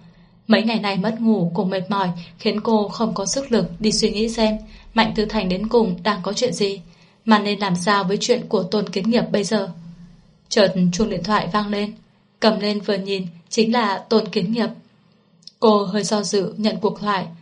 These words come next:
lại nghe được Tôn Kiến Nghiệp dùng một loại giọng điệu rất bình tĩnh nói: "Có một việc, anh muốn cùng em nói chuyện, không biết bây giờ em có rảnh không?"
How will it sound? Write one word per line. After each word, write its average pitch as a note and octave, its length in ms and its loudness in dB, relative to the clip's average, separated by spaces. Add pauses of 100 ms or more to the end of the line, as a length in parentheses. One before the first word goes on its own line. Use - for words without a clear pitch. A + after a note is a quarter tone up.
(280)
lại G#3+ 220 2
nghe G#3 140 0
được F#3 320 2
Tôn G#3+ 160 0
Kiến G3+ 220 -2
Nghiệp A3 160 4 (260)
dùng A3 240 2
một F#3+ 80 -6
loại F#3 240 -2
giọng F#3+ 260 -2
điệu G3 260 -2
rất B3+ 240 -6
bình F3+ 200 2
tĩnh F#3 160 -2
nói: G#3 400 -2 (1300)
"Có F#3+ 120 2
một A3 140 2
việc, F#3+ 280 0 (360)
anh G3+ 220 2
muốn F#3+ 160 -2
cùng A3+ 140 4
em G3 260 -2
nói F#3+ 160 0
chuyện, F#3 360 2 (200)
không - 180 2
biết A3 80 2
bây A3 160 0
giờ F#3 420 0
em G#3+ 140 -2
có A3 100 0
rảnh A3+ 200 0
không?" G#3 300 0